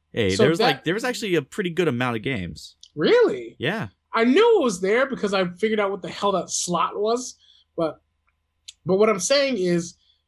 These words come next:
Speaker 2: look at that and then look at your PlayStation four now. Your PlayStation four has a web browser. It's not good. You can't really do much,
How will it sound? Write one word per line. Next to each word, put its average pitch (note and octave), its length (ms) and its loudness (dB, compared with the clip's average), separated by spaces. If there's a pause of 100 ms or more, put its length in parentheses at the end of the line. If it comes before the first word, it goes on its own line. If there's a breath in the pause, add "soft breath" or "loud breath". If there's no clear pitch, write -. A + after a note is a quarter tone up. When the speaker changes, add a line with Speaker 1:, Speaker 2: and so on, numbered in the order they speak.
(160)
Speaker 2:
look A#3+ 220 0
at A#3+ 100 -2
that G#3+ 260 0
and G3 120 -2
then F#3+ 140 -2
look A3+ 180 0
at A#3+ 100 -4
your - 80 -20
PlayStation G3 560 -2
four F3 180 -2
now. D3 340 -8 (340)
Your F3 100 -8
PlayStation C4 560 -2
four G#3 300 2
has G3 880 -2 (480)
a D#3+ 240 4 (100)
web F3+ 260 2
browser. C#3 440 -14 (160)
It's C#3 240 -10
not C#3+ 280 -4
good. F3 440 2
You D3+ 120 -12
can't F#3 220 0
really E3+ 200 2
do F3 220 0
much, G3 360 0